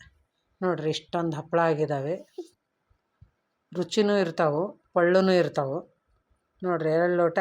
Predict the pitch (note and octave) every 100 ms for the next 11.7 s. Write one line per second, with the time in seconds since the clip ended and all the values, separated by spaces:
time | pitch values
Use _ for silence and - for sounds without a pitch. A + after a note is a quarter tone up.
0 | E3+ C#3+ - F3 D#3 D#3+ E3+ - F3+ E3
1 | D3+ D#3 D#3+ D3+ D3 C#3+ D3 D3+ D#3+ E3
2 | D#3 D#3+ D3 C#3 D3 - _ _ _ _
3 | _ - F3 E3+ D3+ - E3+ D#3+ C#3+ C#3+
4 | F#3 - _ _ _ _ _ _ _ _
5 | _ F3 D#3+ E3 - E3 E3+ D#3 C#3 C#3
6 | D3+ F3+ - _ _ _ _ _ _ _
7 | _ _ _ _ _ F3+ F3 D3+ D#3+ E3+
8 | F3 E3 D#3+ D#3+ F3+ D3+ D3+ F#3 _ -
9 | - _ _ _ - E3 E3 F3+ F#3 F#3
10 | F#3+ F3 - E3+ - - D3+ - - E3
11 | D#3+ - F3 E3 D#3+ C#3+